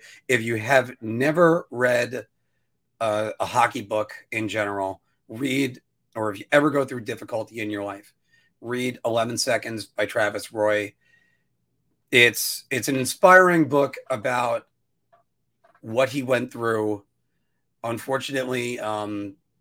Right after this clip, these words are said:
uh, he was never able to achieve his dream and, and, and walk again. Uh, if you ever knew about it, he played eleven seconds of his career at Boston College. He threw a hit, fell headfirst in the boards, and broke his neck. And his line mate,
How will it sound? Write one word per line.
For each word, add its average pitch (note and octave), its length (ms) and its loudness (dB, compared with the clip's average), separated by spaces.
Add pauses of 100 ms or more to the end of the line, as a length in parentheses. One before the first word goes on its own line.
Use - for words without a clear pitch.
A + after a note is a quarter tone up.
(300)
uh, G#2 260 -4
he G#2 280 -6
was G#2 300 -8
never A2+ 300 -4
able G#2+ 260 -4
to G#2 120 -2
achieve G#2 300 -6
his G2+ 120 -8
dream G2 320 -6
and, G2 280 -8
and, G2 240 -8 (120)
and G2 160 -6
walk G2 260 -2
again. G2 300 -14 (540)
Uh, G2+ 180 0
if G2+ 140 -2
you A2+ 80 -2
ever G2 240 0
knew G2+ 180 -2
about F#2+ 280 -4
it, - 100 -14
he G#2+ 220 -2
played A#2 320 4
eleven A#2+ 380 4
seconds A2+ 440 -2
of G#2+ 100 -4
his G#2 100 -8
career G#2 400 0
at G2+ 80 -4
Boston G2 320 -4
College. A2 400 2 (280)
He B2+ 100 -8
threw B2 340 4
a A2 40 2
hit, A#2 320 0
fell G#2+ 220 2
headfirst G#2 480 0
in G2+ 60 -2
the G2 80 -4
boards, G2 500 -2 (280)
and G2+ 140 -6
broke G2+ 220 -2
his F2 140 -10
neck. - 320 -10 (520)
And G2 440 -4
his G2 180 -6
line A#2+ 260 0
mate, D#3 280 0